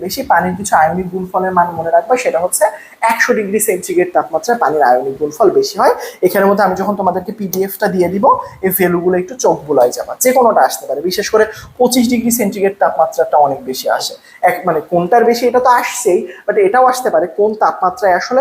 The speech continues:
মানে হচ্ছে এখানের মধ্যে, আহ, পঁচিশ ডিগ্রি সেন্টিগ্রেড তাপমাত্রায় পানির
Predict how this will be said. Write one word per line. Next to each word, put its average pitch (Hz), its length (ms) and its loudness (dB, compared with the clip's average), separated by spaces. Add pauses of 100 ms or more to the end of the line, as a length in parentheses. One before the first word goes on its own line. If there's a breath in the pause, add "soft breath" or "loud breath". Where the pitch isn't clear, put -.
মানে 170 180 0
হচ্ছে 170 240 -6
এখানের 170 240 -4
মধ্যে, 180 200 -4 (460 loud breath)
আহ, 143 220 4 (120)
পঁচিশ 202 340 0
ডিগ্রি 208 260 -4
সেন্টিগ্রেড 196 420 0
তাপমাত্রায় 190 420 -4
পানির 180 200 0